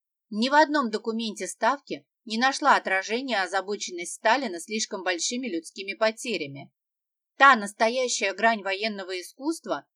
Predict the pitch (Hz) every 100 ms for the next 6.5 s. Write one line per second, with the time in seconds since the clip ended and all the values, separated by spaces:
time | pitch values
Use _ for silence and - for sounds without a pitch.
0 | _ - 254 240 - 226 240 226 220 -
1 | 240 185 - 180 - 208 226 - 240 -
2 | 208 - 226 202 180 185 185 - 208 175
3 | 160 180 180 196 190 170 165 160 170 -
4 | 262 311 214 143 - _ _ - - 262
5 | 277 262 277 254 170 165 156 175 156 -
6 | 175 170 147 135 139